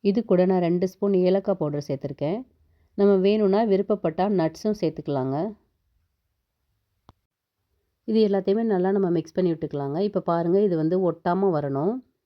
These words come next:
நம்ம கையில எடுத்து பார்த்தோம்னா இது ஒட்டக்கூடாது. அதான் கரெக்டான பக்குவம்.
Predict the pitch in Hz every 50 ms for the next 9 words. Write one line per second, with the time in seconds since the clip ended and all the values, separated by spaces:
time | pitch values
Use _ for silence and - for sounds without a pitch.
0 | _ _ _ _ _ _ _ _ - 185 180 180 175 - 185 180 196 220 220 196
1 | 185 180 - 185 - 170 160 - 160 151 160 185 240 277 233 175 156 147 147 -
2 | 170 - 160 143 143 143 156 151 147 165 180 185 - 165 151 151 - 175 170 165
3 | 170 160 - 147 147 - 147 139 143 165 208